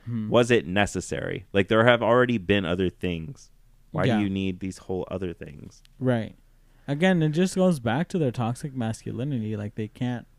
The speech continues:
Speaker 1: they can't deal with the fact that it's in a white bottle with, like,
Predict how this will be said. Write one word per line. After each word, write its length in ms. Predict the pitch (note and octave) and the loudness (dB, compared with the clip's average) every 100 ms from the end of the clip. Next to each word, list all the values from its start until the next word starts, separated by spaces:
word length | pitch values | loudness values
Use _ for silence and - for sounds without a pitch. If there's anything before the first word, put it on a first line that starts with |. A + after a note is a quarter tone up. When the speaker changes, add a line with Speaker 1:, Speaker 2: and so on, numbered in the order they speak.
| _ _ _ _ _ | _ _ _ _ _
Speaker 1:
they 120 | C3+ | -2
can't 280 | B2 D3 B2+ | 0 0 2
deal 180 | A#2 C3 | 2 2
with 120 | C#3+ | 0
the 80 | A2 | -2
fact 340 | - A2+ A2 | -2 -2 -2
that 240 | A2+ G#2 - | -4 -6 -6
it's 240 | A2+ - | -10 -8
in 100 | G#2+ | -6
a 200 | G2 G2 G#2 _ _ | -6 -8 -12 _ _
white 560 | A2 G#2 G#2+ A#2 A2+ B2 | -8 -2 -2 -2 -6 -6
bottle 340 | A2 A2+ A2 | -2 0 -2
with, 160 | G#2 G#2 | -4 -6
like, 260 | G2+ G2 | -8 -10